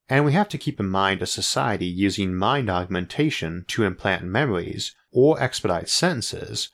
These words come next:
or stick people in tailor-made hells or redemption quests is also one where purging memories is probably possible. So maybe you can implant a long-term prison stay in minutes,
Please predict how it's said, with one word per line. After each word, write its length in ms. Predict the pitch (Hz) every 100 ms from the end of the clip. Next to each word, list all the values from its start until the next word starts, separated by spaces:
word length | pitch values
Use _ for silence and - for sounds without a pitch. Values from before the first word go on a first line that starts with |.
| _
or 260 | 120 139 143
stick 360 | - 127 -
people 320 | 113 101 92
in 140 | 90 92
tailor-made 640 | - 113 95 90 90 90
hells 600 | - 165 131 90 113 -
or 100 | 90
redemption 600 | 87 87 127 160 - 90
quests 560 | - 95 - - - - _ -
is 220 | - 113
also 320 | 190 190 -
one 300 | 110 98 98
where 180 | 95 92
purging 580 | - - 135 - 98 92
memories 580 | 127 117 87 90 87 -
is 300 | - 107 101
probably 500 | - 190 180 92 92
possible. 640 | - 131 127 - - - - _ _ _ -
So 320 | - 135 117
maybe 300 | 123 170 147
you 140 | 120
can 140 | - 110
implant 500 | 92 - 117 107 95
a 20 |
long-term 600 | 95 95 95 - 92 87
prison 420 | - - - 110
stay 300 | - 95 90
in 180 | 85 87
minutes, 520 | 165 160 - - -